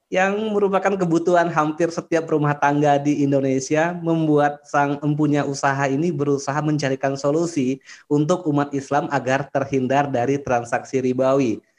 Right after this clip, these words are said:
Di mana transaksi ribawi, sebagaimana kita ketahui, merupakan salah satu dosa besar yang membinasakan. Usaha yang dirintisnya terbukti menolong banyak sekali kaum muslimin di Indonesia dan sukses luar biasa.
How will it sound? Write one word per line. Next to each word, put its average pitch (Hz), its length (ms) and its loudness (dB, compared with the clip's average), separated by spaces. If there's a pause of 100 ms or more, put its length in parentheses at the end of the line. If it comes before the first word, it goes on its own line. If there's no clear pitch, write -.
(140)
Di 120 160 -2
mana 123 240 0
transaksi 117 480 -4 (320)
ribawi, 120 480 0
sebagaimana 120 320 -4
kita - 320 -4
ketahui, 117 240 0
merupakan 131 480 -4
salah 120 160 -2
satu 120 400 -6
dosa 117 160 -6
besar 127 480 -6
yang 120 160 -4
membinasakan. 104 720 -6 (680)
Usaha 156 320 2
yang 156 160 4
dirintisnya 151 560 2
terbukti 156 480 2
menolong 143 480 2
banyak 135 240 -2
sekali 131 320 -2
kaum 131 320 0
muslimin 147 560 2
di 143 80 2
Indonesia 120 720 0
dan 135 160 0
sukses 160 400 -4
luar 220 240 2
biasa. 226 560 0